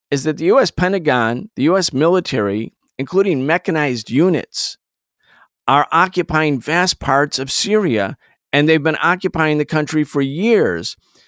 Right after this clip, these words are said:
So yes, Biden bombed as Trump bombed, but more importantly, the U S is still there illegally occupying a country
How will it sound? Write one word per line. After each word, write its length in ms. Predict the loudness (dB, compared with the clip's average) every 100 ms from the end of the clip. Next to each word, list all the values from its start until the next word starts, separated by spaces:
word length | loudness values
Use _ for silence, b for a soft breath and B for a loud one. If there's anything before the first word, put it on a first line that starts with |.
| b
So 220 | -2 2
yes, 360 | 4 4 2 0
Biden 680 | 0 2 4 2 0 -4 0
bombed 520 | 2 2 2 0 -2
as 300 | -2 -2 -2
Trump 320 | -2 -2 -2 -2
bombed, 460 | -2 0 -2 -6 -12 b b b 0
but 260 | 2 0
more 300 | 0 4 4
importantly, 640 | 2 2 2 2 0 -2 0
the 140 | -2
U 220 | 0 2
S 180 | 2 0
is 100 | -4
still 400 | 0 2 2 0 _
there 640 | -4 2 4 4 4 2 0 _ 2
illegally 760 | 2 6 4 4 2 2 2 -2 0
occupying 580 | 0 0 -2 0 0
a 60 | 0
country 640 | 0 -2 -2 0 0 0